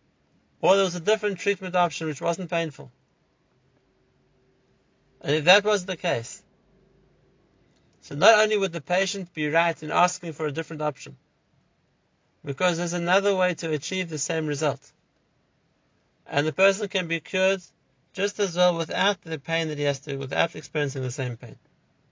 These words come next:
And if that's the case, of course, we understand the patient saying, "Why are you using a more complicated, a more painful form of treatment? Why don't you achieve the same kind of treatment with a painless method?" And if that would be the case, not only would we understand the patient,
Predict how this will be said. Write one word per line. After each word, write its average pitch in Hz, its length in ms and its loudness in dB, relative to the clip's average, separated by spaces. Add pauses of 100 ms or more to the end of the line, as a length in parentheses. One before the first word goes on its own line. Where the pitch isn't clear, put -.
(1160)
And 147 120 -10
if 135 60 -4
that's 185 220 6
the 185 80 -4
case, 175 200 0
of 175 120 -6
course, 196 240 -2
we 147 120 -2
understand 151 460 -2
the 139 60 -8
patient 143 440 -4
saying, 156 320 -4 (340)
"Why 151 220 4
are 190 40 4
you 196 60 0
using 170 380 -6
a 156 40 -2
more 151 180 -4
complicated, 160 680 -6
a 139 60 -2
more 139 140 2
painful 160 340 -4
form 170 200 -8
of 156 120 -6
treatment? 156 440 -10 (920)
Why 156 200 2
don't 185 120 0
you 185 80 0
achieve 175 340 -4
the 160 80 -6
same 180 260 0
kind 175 140 -4
of 151 80 -6
treatment 170 360 -6
with 160 120 -10
a 147 40 -10
painless 185 380 -4
method?" 135 360 -6 (1600)
And 156 160 -2
if 151 60 -2
that 185 140 8
would 196 120 0
be 185 80 2
the 170 140 0
case, 170 280 0
not 180 120 0
only 175 120 -2
would 160 100 -6
we 160 60 -2
understand 151 360 -2
the 135 60 -6
patient, 151 540 -6